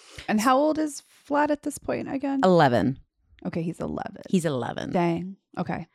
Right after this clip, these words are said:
Speaker 2: Yeah. Uh, so once they get into the main chamber where the Sultan is there, uh, they get to see the face of him.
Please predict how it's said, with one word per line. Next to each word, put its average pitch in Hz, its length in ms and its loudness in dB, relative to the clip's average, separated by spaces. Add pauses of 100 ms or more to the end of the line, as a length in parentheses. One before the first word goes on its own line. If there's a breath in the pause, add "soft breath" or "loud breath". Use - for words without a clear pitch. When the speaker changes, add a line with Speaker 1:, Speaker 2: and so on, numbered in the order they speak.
(140)
Speaker 2:
Yeah. 120 320 0 (720 loud breath)
Uh, 180 420 6
so 190 480 8
once 226 240 6
they 269 140 6
get 226 280 6
into 196 220 6
the 165 120 4
main 208 1040 6
chamber 151 600 2 (260)
where 208 380 6
the 247 120 4
Sultan 156 440 2
is 139 240 -2
there, 113 400 -2 (1300 loud breath)
uh, 170 420 6
they 202 440 4
get 269 200 2
to 226 120 4
see 262 360 6
the 180 100 6
face 147 380 2
of 135 160 0
him. 135 420 -4